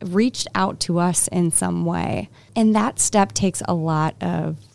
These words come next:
courage, and it also is usually an emotional step for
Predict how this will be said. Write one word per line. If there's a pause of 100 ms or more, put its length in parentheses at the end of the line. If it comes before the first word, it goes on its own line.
(160)
courage,
and
it
also (200)
is
usually
an
emotional
step
for